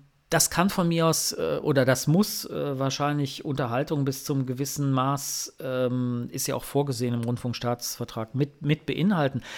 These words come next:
Aber ich kann ja Unterhaltung auch so oder so machen. Also, ähm, Germany's Next Topmodel ist für mich eine desaströs asoziale Sendung.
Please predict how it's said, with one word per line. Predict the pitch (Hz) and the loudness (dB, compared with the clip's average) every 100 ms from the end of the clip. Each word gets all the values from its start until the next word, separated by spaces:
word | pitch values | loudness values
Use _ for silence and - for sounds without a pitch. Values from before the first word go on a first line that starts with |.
| - - | -6 2
Aber | 147 | 6
ich | 160 - | 6 2
kann | - 190 | 2 4
ja | 175 | 4
Unterhaltung | 165 160 160 131 139 190 202 - | 4 4 4 4 4 6 4 4
auch | 143 | 2
so | 123 135 180 | 4 6 6
oder | 156 139 131 | 6 6 6
so | 113 170 247 | 6 4 6
machen. | 139 98 - 98 - - - - - | 4 2 -4 -12 -14 -20 -20 -20 -4
Also, | 147 147 131 151 139 - - | 2 4 6 6 6 2 2
ähm, | 147 139 135 | 4 4 6
Germany's | 165 196 185 175 - | 6 8 6 6 6
Next | 156 - - - | 4 4 0 2
Topmodel | 196 - 202 156 131 | 2 4 2 2 0
ist | 151 - | -2 -2
für | - | 2
mich | 147 170 208 - | 4 4 2 0
eine | 160 151 | 0 0
desaströs | 123 196 220 233 - - 165 190 208 - | 4 4 6 2 2 4 10 10 10 10
asoziale | 175 185 208 202 - 165 165 175 | 10 10 4 0 2 4 2 2
Sendung. | 147 196 226 117 | 2 2 4 2